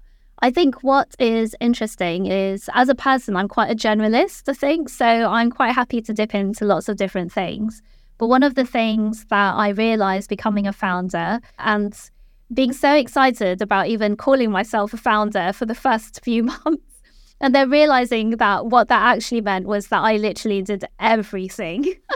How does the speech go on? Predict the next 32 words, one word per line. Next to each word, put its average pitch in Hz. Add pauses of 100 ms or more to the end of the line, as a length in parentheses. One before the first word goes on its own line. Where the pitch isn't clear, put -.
(100)
<laughs> -
from, 254
like, 226
payroll, 262
accounting, 247
all 233
the 220
way 233
to, 226
like, 202
hiring 233
and 202
recruitment 202
and 208
everything 208
in 196
between, 196
like, 170
actually 190
delivering 202
the 190
services, 190
like, 175
sales 226
and 190
pitching 185
and 190
all 202
that 202
kind 202
of 202
stuff, 196